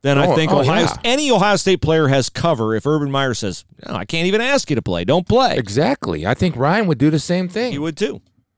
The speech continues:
Speaker 2: Because he's not selfish, and he's looking out and giving his advice. He's not making the decision for them. He's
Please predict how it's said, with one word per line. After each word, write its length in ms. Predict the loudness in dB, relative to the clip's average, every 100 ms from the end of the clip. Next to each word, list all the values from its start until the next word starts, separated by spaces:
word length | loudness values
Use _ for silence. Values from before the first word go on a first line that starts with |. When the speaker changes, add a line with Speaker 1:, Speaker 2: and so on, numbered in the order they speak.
| _
Speaker 2:
Because 260 | -4 0 0
he's 100 | 2
not 220 | 0 0
selfish, 760 | 0 0 0 -2 -8 -10 -14 _ _ _ _ _ _ -6
and 80 | -4
he's 140 | 0
looking 300 | -2 0 0
out 300 | 2 0 -2 -8 _ _ _ _ _ _ _ _ _ _ _ _ -8
and 200 | -6 0
giving 320 | 0 2 2
his 280 | 2 2 0
advice. 600 | -4 -2 0 0 -2 -4
He's 140 | -2
not 240 | 0 0 -2
making 640 | 0 2 0 0 -2 0
the 100 | 0
decision 600 | 0 0 2 2 2 0
for 340 | 0 2 2 2
them. 280 | 2 0 0
He's 220 | -2